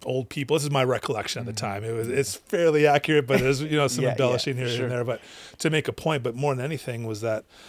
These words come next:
Speaker 1: it was just people I couldn't relate to in there. I wasn't
Speaker 2: Mm-hmm.
Speaker 1: going in there to think of what I could relate to. I was like, "I'm not one of these," but I heard stories like,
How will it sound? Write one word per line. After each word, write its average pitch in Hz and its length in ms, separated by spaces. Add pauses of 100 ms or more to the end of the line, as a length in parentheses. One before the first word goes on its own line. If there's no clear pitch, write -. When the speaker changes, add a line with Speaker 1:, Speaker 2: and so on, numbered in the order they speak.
(280)
Speaker 1:
it 123 100
was 127 100
just 127 180 (280)
people 147 280
I 127 40
couldn't 139 240
relate 110 340
to 117 200
in 104 80
there. 98 140
I 104 40
wasn't 143 300
Speaker 2:
Mm-hmm. 127 140
Speaker 1:
going 127 120
in 127 80
there 123 80
to - 180
think 120 260
of 110 60
what 113 120
I 107 120
could 95 220
relate 107 340
to. 147 280
I - 40
was 107 100
like, 110 180 (240)
"I'm 170 140
not 131 160
one 135 160
of 143 40
these," 110 140
but 127 140
I 131 60
heard 147 280
stories 120 420
like, 110 240